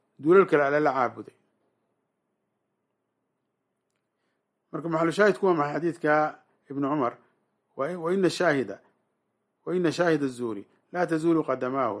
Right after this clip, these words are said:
xataa yatabawwa maqcadahu min annaari." Kaasaa maxallu shaahidka ah. Kii markhaati beenaalaha ahaa, in labadiisii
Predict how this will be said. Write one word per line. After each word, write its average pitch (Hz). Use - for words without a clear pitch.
xataa 143
yatabawwa 147
maqcadahu 160
min 180
annaari." 151
Kaasaa 156
maxallu 117
shaahidka 117
ah. -
Kii 156
markhaati 151
beenaalaha 151
ahaa, 98
in 156
labadiisii 175